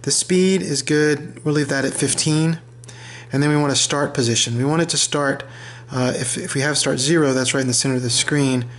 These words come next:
we want it to start just off the left-hand side of the screen. So let's say about three twenty. All right, we'll hit OK,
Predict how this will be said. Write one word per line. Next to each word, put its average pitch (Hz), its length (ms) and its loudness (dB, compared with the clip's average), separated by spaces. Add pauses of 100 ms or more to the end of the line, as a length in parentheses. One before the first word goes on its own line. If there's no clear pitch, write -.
(180)
we 147 80 0
want 143 160 2
it 139 80 -2
to 135 60 -2
start 131 320 0
just - 320 0
off 127 260 -2
the 127 140 -2
left-hand 123 480 -2
side 120 160 0
of 117 60 -2
the 120 60 -6
screen. - 540 -4 (680)
So 123 300 -2
let's 123 220 -2
say 127 240 2
about 120 360 -2 (760)
three 127 180 0
twenty. 120 400 -2 (1900)
All 120 120 0
right, 127 260 0
we'll 123 100 -2
hit 139 120 0
OK, 143 500 0